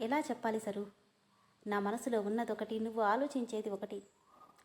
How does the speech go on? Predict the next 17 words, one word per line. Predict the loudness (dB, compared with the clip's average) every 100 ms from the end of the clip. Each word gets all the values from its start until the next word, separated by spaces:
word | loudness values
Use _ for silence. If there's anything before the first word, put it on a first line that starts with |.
| -4
అనుకుంటూనే | -2 0 0 0 0
అన్యమనస్కంగా | 2 2 4 2 0 -2 -2 2 0
షాపింగ్ | 2 0 2 2
కంప్లీట్ | 2 2 -2 0
చేసి | 0 0
ఇంటికి | -2 -2 -4 -4
రిటర్న్ | -2 -2 -2
అయ్యారు. | -2 -4 -6 -12 _ _ _ _ _ _ -20 -20 -18 -18 -20 -20 _ -20 -20 _ _ _ -20 -18 -6 2
వీళ్ళొచ్చేసరికి | 6 6 6 2 2 2 2
టైం | 2 4
పదైపోవడంతో, | 4 4 6 6 6 4 4 2 0 -8 _ _
"సంజు, | -4 0 0
నువ్వు | -2 -4 -12 -4
వెళ్ళి | 0 2
ఫ్రెష్ | 2 2 2
అయ్యి | 2
వచ్చేయి, | 2 -2